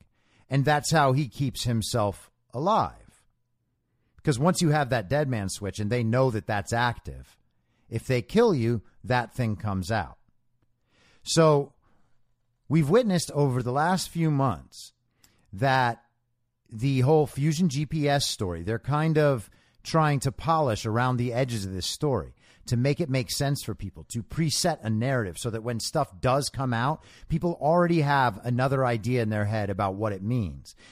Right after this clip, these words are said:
And this includes Mueller, this includes the impeachments, this includes Biden, it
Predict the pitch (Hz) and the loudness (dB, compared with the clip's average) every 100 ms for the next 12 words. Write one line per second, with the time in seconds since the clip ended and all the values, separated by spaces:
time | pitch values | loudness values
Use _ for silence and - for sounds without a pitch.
0 | - 127 131 147 147 123 - 117 101 73 | -10 -4 0 0 0 -4 -2 -2 -2 -6
1 | - _ 87 101 131 139 135 131 - - | -18 _ -6 0 0 2 2 0 -4 -8
2 | 117 - 110 104 107 87 - 87 90 135 | -6 -6 -8 -6 -6 -6 -8 -8 -6 -4
3 | 147 120 123 120 - 110 110 95 - 127 | -4 -4 -6 -6 -8 -6 -4 -4 -2 0
4 | 131 123 113 | 2 0 -4